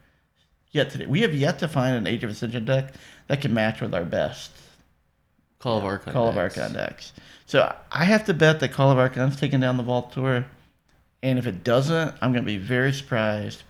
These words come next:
Speaker 1: But at the same time, I'll be excited because I'd like to see what kind of decks people are able to play that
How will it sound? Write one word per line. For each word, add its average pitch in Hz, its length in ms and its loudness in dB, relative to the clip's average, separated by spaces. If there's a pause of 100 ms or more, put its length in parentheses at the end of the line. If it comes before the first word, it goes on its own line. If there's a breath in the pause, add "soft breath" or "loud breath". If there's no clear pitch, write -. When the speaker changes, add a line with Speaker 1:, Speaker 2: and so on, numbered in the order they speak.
Speaker 1:
But 156 360 2
at 98 60 -4
the 85 80 -8
same 135 260 0
time, 110 400 -2 (240 loud breath)
I'll - 60 -12
be - 80 -2
excited 110 500 -2
because 107 180 -6
I'd 117 100 -2
like 120 160 -6
to 110 60 -14
see 113 300 -6
what 104 400 -6 (480 soft breath)
kind 131 160 0
of 107 80 0
decks 107 220 0
people 101 280 -4
are 95 100 0
able 101 280 -4
to - 60 -8
play - 340 -8
that - 300 -12